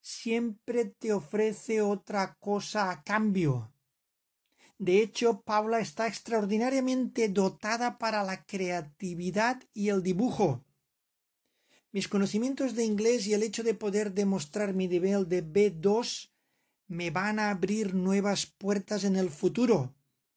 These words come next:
En la página web del Central Saint Martins se dice que creen en formas diferentes de pensar y de actuar.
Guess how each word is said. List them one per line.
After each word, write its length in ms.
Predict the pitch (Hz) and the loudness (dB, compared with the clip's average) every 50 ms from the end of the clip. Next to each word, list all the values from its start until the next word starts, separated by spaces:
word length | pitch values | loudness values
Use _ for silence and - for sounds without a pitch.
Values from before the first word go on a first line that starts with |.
| _ _ _ _ _ _ _ _ - | _ _ _ _ _ _ _ _ -8
En 160 | 185 170 175 | -6 -4 -2
la 140 | 170 160 151 | -4 -4 -4
página 400 | 208 208 - - 240 226 226 220 | -6 -8 -6 -4 -4 -2 -2 -2
web 240 | 202 214 226 233 | 0 0 0 0
del 260 | 196 185 196 202 190 180 | 0 0 0 0 0 0
Central 680 | - - - 214 214 214 202 - - 214 208 214 196 | -2 -2 -2 -2 -2 -2 -4 -6 -6 -4 -4 -2 -2
Saint 760 | - - - - - 220 214 208 202 196 190 180 175 156 - - | -2 -2 -2 0 0 0 2 2 4 4 2 2 0 -4 -8 -6
Martins 1080 | 202 185 202 214 220 220 - - - 196 180 185 220 262 294 - - - - - - _ _ _ _ _ _ _ _ _ _ _ _ _ _ _ | -4 0 0 0 0 -2 -6 -8 -6 -4 -2 0 0 0 0 0 -2 -2 -4 -8 -12 _ _ _ _ _ _ _ _ _ _ _ _ _ _ _
se 320 | - - - - 180 170 | -10 -8 -6 -4 -4 -4
dice 560 | 160 185 214 233 202 - - 247 240 226 - | -2 -2 -2 -2 -2 -2 -2 -2 -2 -2 -4
que 320 | - - 202 185 185 - _ _ _ - | -6 -4 -2 -2 -2 -4 _ _ _ -4
creen 580 | - 196 202 220 240 247 247 247 247 247 - _ _ _ _ _ - | 0 2 2 2 2 2 2 0 0 -2 -6 _ _ _ _ _ -6
en 220 | 185 180 175 165 | -4 -4 -4 -4
formas 600 | 160 - - 220 233 233 247 247 262 240 202 190 | -6 -6 -2 0 2 2 2 0 0 -2 -2 -2
diferentes 600 | 185 202 196 - - 196 214 240 254 240 254 196 | -2 -2 -2 0 0 0 0 0 0 0 0 0
de 100 | 240 220 | 0 0
pensar 440 | - - 202 185 143 - 214 240 254 | 2 2 2 2 2 0 -2 -2 -2
y 80 | 262 233 | -2 -2
de 160 | 202 220 214 | 0 0 0
actuar. 720 | 202 147 - _ - 190 214 233 254 226 160 143 143 - | 0 -2 -6 _ 2 4 4 4 4 4 2 -2 -4 -8